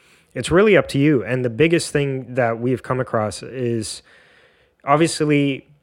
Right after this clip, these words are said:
everyone wakes up feeling different. Everyone wakes up wanting to do something different each day. So it's, yes, it's, it's getting comfortable with one of them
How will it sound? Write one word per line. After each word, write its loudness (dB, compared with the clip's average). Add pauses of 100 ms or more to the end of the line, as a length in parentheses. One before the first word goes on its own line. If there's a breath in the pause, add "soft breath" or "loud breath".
(180)
everyone 0
wakes 0
up 0
feeling -4
different. -4 (140)
Everyone -2
wakes -2
up -4
wanting -6
to -8
do -6
something -6
different -6
each -10
day. -8
So -2 (1400 loud breath)
it's, -6 (140)
yes, 0
it's, -6
it's -6
getting 0
comfortable -2
with 2
one -4
of -2
them -2